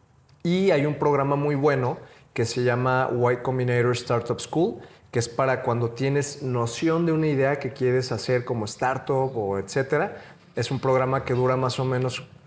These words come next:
creo que seis, ocho semanas, una cosa así. No tiene ningún costo, es en inglés, se meten aproximadamente catorce, veinte mil personas de todo el mundo y a la mera hora lo acaban cinco mil, seis mil,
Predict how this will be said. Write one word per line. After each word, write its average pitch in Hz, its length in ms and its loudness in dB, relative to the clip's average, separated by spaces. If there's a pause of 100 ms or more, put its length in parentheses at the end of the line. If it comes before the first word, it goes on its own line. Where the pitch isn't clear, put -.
(120)
creo 131 180 -2
que - 80 -10
seis, 131 340 0
ocho - 200 -6
semanas, 127 500 -2
una 127 140 -2
cosa 123 200 -2
así. 160 300 -2 (300)
No 131 220 0
tiene 135 200 2
ningún 127 220 0
costo, 147 480 0
es 123 200 -2
en 127 120 0
inglés, 123 340 2
se 123 120 -2
meten 117 280 -2
aproximadamente 120 720 -2
catorce, 120 520 -2
veinte 113 240 -2
mil 113 160 -2
personas 120 460 -2
de 107 100 0
todo 139 280 2
el 135 60 2
mundo 139 460 0 (300)
y 113 160 0
a 110 60 2
la 110 80 2
mera 117 200 2
hora 123 160 4
lo 117 100 2
acaban 110 760 0 (220)
cinco 110 340 -4
mil, 127 260 0
seis 113 200 -2
mil, 170 320 -2